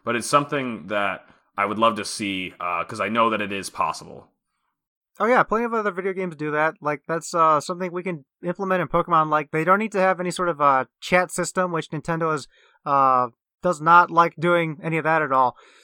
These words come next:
Speaker 2: So, um, you know, even with, uh, with just having an online spectator mode, you know, you can get some sort of, uh, code from the two players involved, and they can, uh, either share it with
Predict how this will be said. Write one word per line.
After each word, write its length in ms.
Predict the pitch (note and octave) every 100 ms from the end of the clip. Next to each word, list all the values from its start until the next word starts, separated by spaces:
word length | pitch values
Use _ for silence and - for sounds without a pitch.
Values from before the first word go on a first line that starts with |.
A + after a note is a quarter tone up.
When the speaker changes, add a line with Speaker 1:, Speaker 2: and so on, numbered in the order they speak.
| _
Speaker 2:
So, 420 | - - D3+ D3+ - _ _ -
um, 460 | D#3 D3+ D3 C3+ _ _ _ _ _ _ _ _
you 120 | F3
know, 60 |
even 260 | F3 A3+ C4
with, 240 | A#3+ A#3
uh, 420 | G3+ F#3 F3 E3 D3 _ _
with 160 | D#3+ E3 _
just 220 | F3 -
having 220 | D#3+ F3 E3+
an 100 | D3
online 280 | D#3 D#3+ D#3
spectator 340 | A3+ B3 A3+
mode, 220 | G#3+ A3
you 80 | G3
know, 60 | F#3+
you 120 | F3+
can 140 | F3
get 160 | D#3+ F3+
some 140 | F3+
sort 420 | D#3+ - E3 F3
of, 140 | E3+ D3
uh, 240 | C#3+ C3 -
code 400 | - A#3 A#3 G#3
from 220 | - E3+
the 60 | D3
two 180 | - F#3
players 300 | F#3+ F#3 D#3+
involved, 520 | D3+ B2+ D#3+ F3 D#3+ _ _ _
and 140 | D3
they 100 | D#3
can, 260 | D#3 E3+ D#3
uh, 240 | D#3 D3 D3+
either 220 | D#3+ D#3
share 340 | - E3+ E3+
it 80 | D#3+
with 200 | D#3+ D#3+